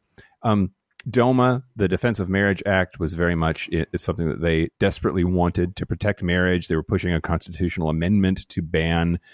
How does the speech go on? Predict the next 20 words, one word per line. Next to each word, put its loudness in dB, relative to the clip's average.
um, 0
gay 0
marriage 2
at -2
the -8
federal 0
level. -2
And, 0
uh, 2
that 0
leads 2
us 0
to -12
twenty 0
sixteen. -6
And 2
the 2
twenty 2
sixteen 0
platform -2